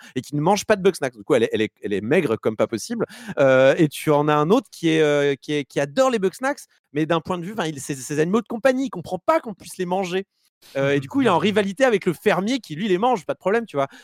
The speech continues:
Mais, euh, du, du coup, euh, lui, il les mange pas du tout et, euh, et il, il est, il est vegan, quoi. Il, il est vegan, le, le petit, euh, <laughs> le petit habitant, le petit Grumpus qui est là. Et, euh, et, euh, d'ailleurs, petite parenthèse sur ce, ce, cette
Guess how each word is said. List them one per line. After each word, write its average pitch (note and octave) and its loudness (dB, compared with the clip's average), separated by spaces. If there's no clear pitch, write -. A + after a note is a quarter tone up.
Mais, D3+ 4
euh, D3 4
du, D#3+ -12
du D3+ -12
coup, B3+ 0
euh, D#3+ 4
lui, F#3+ 0
il C4 0
les A3 0
mange G3 0
pas B3 -4
du B3 -10
tout C#4+ -4
et, G3 0
euh, E3 2
et F#3 -2
il, F3+ -8
il G#3 -10
est, A3+ 0
il D#3+ -6
est E3+ 0
vegan, B3+ 2
quoi. C#3+ 2
Il, D3 -8
il E3+ -6
est E3+ -2
vegan, A#3 0
le, F#3+ -2
le D3+ -4
petit, E3+ -4
euh, D#3 4
<laughs> - -14
le G#3+ -2
petit - -6
habitant, E3+ -2
le F#3 0
petit E3+ -10
Grumpus E3 -2
qui F3+ -6
est E3 -2
là. E3+ 0
Et, D#3+ 2
euh, D#3 4
et, D#3+ 2
euh, D3 4
d'ailleurs, G3 0
petite - -16
parenthèse F3 0
sur - -14
ce, B2+ -6
ce, A#2 -14
cette - -14